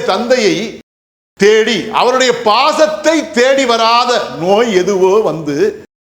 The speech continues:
அவருடைய உடல் மேல் படர்ந்து அவரை தாக்கி அவரை துன்புறுத்த வந்ததோ, அதனால்தான் என் தந்தை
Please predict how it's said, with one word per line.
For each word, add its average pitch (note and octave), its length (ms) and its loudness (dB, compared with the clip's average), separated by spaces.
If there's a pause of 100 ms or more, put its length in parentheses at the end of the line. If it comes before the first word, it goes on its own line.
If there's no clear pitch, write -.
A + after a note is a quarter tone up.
அவருடைய A#3+ 440 2 (140)
உடல் D#4 420 2
மேல் C#4+ 360 0
படர்ந்து G#3+ 540 -2 (160)
அவரை D#3 360 0 (380)
தாக்கி G#3+ 500 -2 (160)
அவரை D#3 240 0 (100)
துன்புறுத்த G3 600 0
வந்ததோ, C3 460 -6 (440)
அதனால்தான் A#3 960 0
என் G3+ 160 -4
தந்தை F3 320 0